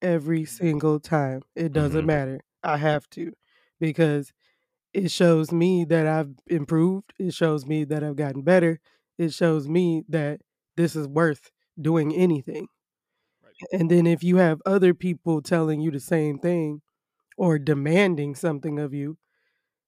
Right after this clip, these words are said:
Speaker 1: 'cause I'm always being constantly asked, "So, um, how's the music?"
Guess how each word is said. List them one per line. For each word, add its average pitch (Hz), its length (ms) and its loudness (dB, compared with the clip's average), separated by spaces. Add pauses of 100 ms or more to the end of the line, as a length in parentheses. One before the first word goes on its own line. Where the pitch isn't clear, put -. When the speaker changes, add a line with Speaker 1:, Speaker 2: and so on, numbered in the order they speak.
(140)
Speaker 1:
'cause 180 120 2
I'm 220 200 4
always 196 300 2
being 170 240 2
constantly 160 520 -2
asked, 151 340 -8 (520)
"So, 208 460 2
um, 160 400 -2 (840)
how's 196 200 2
the 226 100 0
music?" 262 560 6